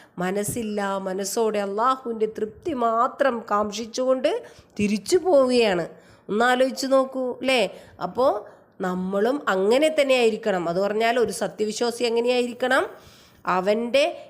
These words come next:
ഇഷ്ടങ്ങളും അനിഷ്ടങ്ങളും എല്ലാം അള്ളാഹുവിലേക്ക് ചേർന്നതായിരിക്കണം. അള്ളാഹു എന്താണോ ആഗ്രഹിക്കുന്നത്, എന്താണോ ഇഷ്ടപ്പെടുന്നത്, അത് മാത്രമേ ഒരു സത്യവിശ്വാസി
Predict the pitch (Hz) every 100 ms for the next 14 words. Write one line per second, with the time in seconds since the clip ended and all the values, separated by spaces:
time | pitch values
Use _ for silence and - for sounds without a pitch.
0 | - 196 - - 294 277 269 240 220 -
1 | 208 220 220 - 294 247 196 170 - -
2 | - 196 208 226 254 269 233 202 190 208
3 | 247 277 285 220 196 196 190 233 339 466
4 | - _ _ - 202 190 190 190 180 175
5 | 175 175 175 180 185 208 254 240 220 240
6 | 320 - - - 190 196 196 196 196 190
7 | 226 285 214 214 202 190 185 185 185 185
8 | 180 180 185 190 196 185 180 294 277 254
9 | - 214 185 185 190 185 - 233 254 262
10 | 214 190 185 - 214 208 247 - - -
11 | 202 202 175 190 - 220 220 185 - 185
12 | 180 254